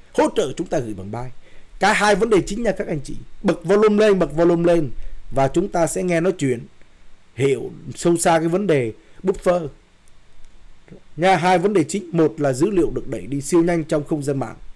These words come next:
Cái thứ hai, chúng ta có thể vận dụng nhiều cái kiến trúc khác nhau để mã hóa một cái message mà thành byte và buffer hỗ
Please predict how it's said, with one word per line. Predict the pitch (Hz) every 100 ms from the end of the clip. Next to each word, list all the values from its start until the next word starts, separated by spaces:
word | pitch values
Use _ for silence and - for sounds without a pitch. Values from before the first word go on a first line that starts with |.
| - - - - - -
Cái | - 233
thứ | 233 247
hai, | 190 202 190 143 - -
chúng | 226
ta | 220
có | 180 -
thể | 131
vận | 113 110
dụng | 98 98 110
nhiều | 110 107 98
cái | 175 175 - - -
kiến | 233
trúc | 254 -
khác | -
nhau | 180 147
để | 110
mã | 107 139
hóa | 160 185 - - - - -
một | 135
cái | 196
message | 214 - - -
mà | 110
thành | 101 113
byte | 143 165 139 - - - -
và | 127
buffer | 170 - 160
hỗ | 135